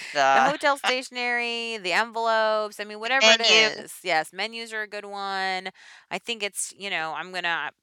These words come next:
Speaker 1: I'm gonna be careful and thoughtful about the pens and stuff that I pack. I have a little, um, selfie stick tripod so that I can still film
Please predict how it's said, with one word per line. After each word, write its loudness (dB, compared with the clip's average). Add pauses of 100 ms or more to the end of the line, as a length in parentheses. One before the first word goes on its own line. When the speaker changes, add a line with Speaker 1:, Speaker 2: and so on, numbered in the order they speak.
(140)
Speaker 1:
I'm -10
gonna -8
be -14
careful -2
and -2
thoughtful -6
about -4
the -14
pens -10
and -12
stuff -4
that -6
I -6
pack. 0
I -2
have -4
a -4
little, -6
um, -6 (220)
selfie -2
stick -10
tripod -2
so -10
that -2
I 2
can -16
still -10
film -4